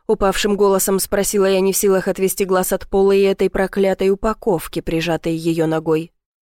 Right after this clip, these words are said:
«А на что это похоже, Айви?» — скривилась Тесса.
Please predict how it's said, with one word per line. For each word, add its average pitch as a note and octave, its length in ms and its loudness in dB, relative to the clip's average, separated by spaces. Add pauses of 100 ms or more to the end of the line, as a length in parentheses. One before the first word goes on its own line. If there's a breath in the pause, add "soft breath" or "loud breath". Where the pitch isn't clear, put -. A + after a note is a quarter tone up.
(760)
«А C4 160 0
на C#4 140 4
что - 240 -2
это D#4+ 240 2
похоже, F3+ 640 0
Айви?» — G3+ 480 0 (160)
скривилась G#3 640 0
Тесса. G#3 480 -2